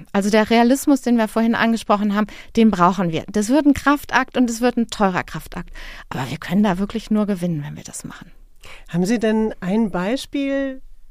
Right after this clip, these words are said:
Speaker 2: wie in einem anderen Land, das vielleicht einfach schon das früher angefangen hat als wir mit der Wärmewende, das eigentlich ganz gut funktioniert, wo wir auch hingucken können, sagen können, ach, dann nehmen wir uns mal ein Beispiel?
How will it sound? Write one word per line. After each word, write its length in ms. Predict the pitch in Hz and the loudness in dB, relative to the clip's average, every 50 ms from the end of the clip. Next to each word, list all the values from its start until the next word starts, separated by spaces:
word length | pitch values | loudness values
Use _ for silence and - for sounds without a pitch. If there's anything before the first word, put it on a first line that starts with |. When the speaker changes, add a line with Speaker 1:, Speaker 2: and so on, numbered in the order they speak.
| - - | -14 -8
Speaker 2:
wie 120 | - 240 | -4 -2
in 100 | 220 214 | -2 0
einem 160 | - 202 190 - | -2 -2 -4 -4
anderen 320 | - 175 208 254 277 262 | -2 0 2 2 2 2
Land, 320 | 233 233 247 277 294 285 | 2 0 0 -2 -2 -2
das 140 | - 233 - | -4 -8 -8
vielleicht 320 | - - 208 208 208 196 - | -8 -8 -6 -6 -6 -6 -6
einfach 260 | 208 208 - 220 196 | -8 -8 -6 -6 -8
schon 320 | - - 196 185 185 190 - - - - - - - - - - - - - - - - | -6 -6 -6 -6 -6 -10 -12 -14 -14 -14 -14 -16 -16 -16 -18 -18 -18 -18 -16 -16 -14 -12
das 160 | - 160 - | -12 -12 -8
früher 320 | - - 208 220 202 170 | -2 2 4 4 4 4
angefangen 600 | - 185 202 220 269 269 - - 262 247 262 262 | 4 2 0 0 0 -2 -4 -4 -4 -2 -2 -2
hat 160 | 240 254 262 - | -2 -2 -4 -4
als 200 | 240 226 190 185 | -4 -4 -2 0
wir 200 | 196 208 240 254 | 2 4 6 6
mit 180 | 247 240 240 | 6 4 2
der 140 | 262 240 226 | 0 -4 -2
Wärmewende, 600 | 208 202 208 214 214 202 196 202 196 208 202 202 - - - - - - - | -2 -2 -2 -2 -4 -4 -4 -4 -4 -2 -4 -6 -8 -12 -20 -20 -16 -12 -10
das 120 | 196 170 | -10 -8
eigentlich 360 | - - 185 180 202 190 - | -4 -2 2 2 2 2 2
ganz 200 | - 190 175 170 | 2 0 0 0
gut 140 | - 180 165 | -2 -6 -6
funktioniert, 720 | - - 165 147 - - 156 135 135 170 262 440 - - - - - - | -2 -2 -2 -2 -2 -4 -2 0 2 4 4 4 2 0 -16 -18 -20 -16
wo 320 | 214 202 180 185 190 190 | -14 -12 -10 -8 -6 -4
wir 140 | 190 185 151 | -2 -2 -2
auch 80 | 156 - | -2 -2
hingucken 480 | 190 208 247 - 294 277 - 277 269 | -2 -2 0 -2 -4 -4 -2 -4 -2
können, 240 | - 269 254 240 220 | -2 -2 -2 -2 -2
sagen 220 | 202 196 196 190 | -2 -2 -2 -2
können, 160 | 185 - - - | -4 -8 -6 0
ach, 240 | - 285 - - - - - - - | 0 0 0 -2 -14 -16 -18 -16 -8
dann 120 | - 196 180 | -4 0 0
nehmen 200 | 185 180 185 190 | 2 2 0 0
wir 60 | 185 | -2
uns 140 | 180 180 - | -4 -4 -4
mal 80 | 190 | -4
ein 140 | 165 156 143 | -4 -4 -4
Beispiel? 420 | 147 143 160 170 - - - 277 | -6 -8 -10 -10 -12 -12 -10 -10